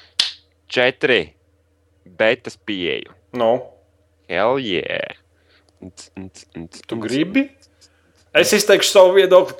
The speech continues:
Speaker 2: ka nē, nafiga savu Battlefield četri, <laughs> bet es nezinu, kāda tā platforma ir. Ja tas ir Xbox vai PlayStation trīs, tad es teikšu, ka jā.
Speaker 1: Mhm.
Speaker 2: Jo,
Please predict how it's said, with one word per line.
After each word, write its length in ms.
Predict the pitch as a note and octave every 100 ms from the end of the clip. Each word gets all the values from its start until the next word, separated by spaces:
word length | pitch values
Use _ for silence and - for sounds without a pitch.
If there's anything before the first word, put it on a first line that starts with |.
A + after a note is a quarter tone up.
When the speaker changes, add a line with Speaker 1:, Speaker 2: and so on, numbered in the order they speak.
| -
Speaker 2:
ka 220 | G#3+ G#3+
nē, 960 | F#3 D3+ F3 G3 E3+ D3+ E3+ F3 F3 D#3 - _
nafiga 680 | D3 C#3+ C#3+ D#3 - D#3+ C3+
savu 300 | B2+ B2+ A#2
Battlefield 720 | A2 C3+ C#3 B2 - B2 A#2 -
četri, 480 | A#2+ B2 B2 -
<laughs> 80 | -
bet 400 | C3 - - - - - - - - - - _ _ _ _ _
es 240 | C#4 D#4+ -
nezinu, 260 | B3 F#3
kāda 220 | F3 E3+ -
tā 80 | A#2+
platforma 540 | D3 G3 - A#2+ G#2
ir. 60 | G2+ - -
Ja 140 | D3+
tas 140 | - -
ir 120 | C#3
Xbox 560 | A3 A3+ G3+ C3 - - _ _ _ _ _ _ _ _ -
vai 200 | - B2
PlayStation 580 | C#3 B2+ C#3 D3+ D#3+ C3
trīs, 380 | E3+ G3 - - - _ -
tad 140 | C#3+
es 100 | -
teikšu, 300 | - C#3+ C3+
ka 80 | -
jā. 180 | A2 G2+ F#2 - _ _ _ _ _ _ _ _ -
Speaker 1:
Mhm. 280 | G2+ D#2+ D2+ C#2+
Speaker 2:
Jo, 240 | - G#2+